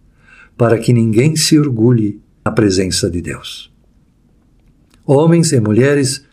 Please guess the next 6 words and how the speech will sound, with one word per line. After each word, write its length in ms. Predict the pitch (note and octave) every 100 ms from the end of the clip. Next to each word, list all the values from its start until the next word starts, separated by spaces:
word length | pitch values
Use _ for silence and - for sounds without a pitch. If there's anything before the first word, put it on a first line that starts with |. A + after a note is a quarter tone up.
| _ _ _ -
jovens 580 | A#2 D3 F3+ E3+ D3
e 60 | D3
velhos, 640 | B2 B2 G#2 F#2 - - _ _ _ _ _
servos 880 | - - A#2+ C#3 C#3 C3 C3+ B2+ - -
e 80 |
servas, 880 | A#2+ - F#2+ D#2+ - - - -